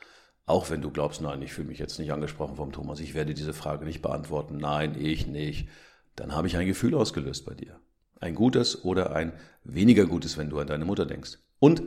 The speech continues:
ich habe gleichzeitig ein Bild ausgelöst, denn du hast in irgendeiner Form deine Mutter vor deinem geistigen inneren Auge gesehen. So einfach ist das.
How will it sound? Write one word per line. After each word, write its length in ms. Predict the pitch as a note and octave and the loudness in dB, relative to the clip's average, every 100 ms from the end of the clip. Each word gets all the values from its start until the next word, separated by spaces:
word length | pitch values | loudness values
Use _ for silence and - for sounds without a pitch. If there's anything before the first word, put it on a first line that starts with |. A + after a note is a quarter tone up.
| - - _ - | -10 -18 _ -4
ich 120 | D2 | -4
habe 140 | D2 | -2
gleichzeitig 600 | D2 D2 D2 D#2 D2+ D2+ | -2 -2 0 -2 -4 -6
ein 340 | D#2 E2+ E2+ - _ | -8 -8 -10 -20 _
Bild 380 | G2+ A2+ A2 - | 4 6 4 -6
ausgelöst, 760 | D2 C#2 - C2 A#1 - - - _ - | -8 -8 -8 -10 -10 -14 -18 -20 _ -12
denn 100 | C#2 | -10
du 100 | D2 | -4
hast 280 | E2+ - - - - _ | -4 -4 -10 -20 -20 _
in 120 | D#2 | -8
irgendeiner 460 | C#2+ G#2 A2+ F#2 F2 | 0 2 4 0 -2
Form 460 | - E2+ D#2+ D#2+ - _ _ _ _ | -4 -2 -2 -4 -10 _ _ _ _
deine 280 | D2 E2 E2 | -4 -2 -2
Mutter 500 | D2+ - C#2+ C#2+ - _ _ _ | -4 -6 -10 -12 -20 _ _ _
vor 300 | - D2+ D2+ | -10 -6 -6
deinem 260 | C#2 C#2 | -6 -10
geistigen 520 | D2 C2+ C#2+ - - - | -10 -8 -8 -10 -10 -14
inneren 360 | - - D#2+ | -14 -14 -12
Auge 300 | - C#2+ C#2+ | -10 -8 -8
gesehen. 360 | - - D#2 D2 _ _ _ _ _ _ _ _ | -10 -14 -16 -20 _ _ _ _ _ _ _ _
So 540 | - D2+ D#2+ - - _ | -12 -6 -6 -6 -14 _
einfach 540 | C2+ C2 - - - - - | -12 -12 -12 -12 -14 -20 -16
ist 200 | - - | -14 -14
das. 300 | - - | -18 -20